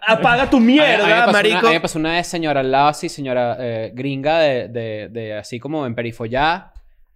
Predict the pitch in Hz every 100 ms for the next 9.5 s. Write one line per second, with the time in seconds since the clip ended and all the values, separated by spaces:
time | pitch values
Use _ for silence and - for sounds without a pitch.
0 | _ - 139 135 123 127 135 165 135 139
1 | 131 143 156 156 196 170 135 120 143 147
2 | 147 123 117 117 127 139 143 160 151 147
3 | 147 123 104 110 151 117 156 107 - 104
4 | 98 95 - 120 - 117 101 - 113 -
5 | 117 104 107 101 - 110 110 117 127 135
6 | 113 110 120 135 135 131 123 131 - -
7 | - - - 117 143 220 131 165 170 180
8 | 170 143 151 135 131 143 139 127 123 151
9 | 175 165 131 117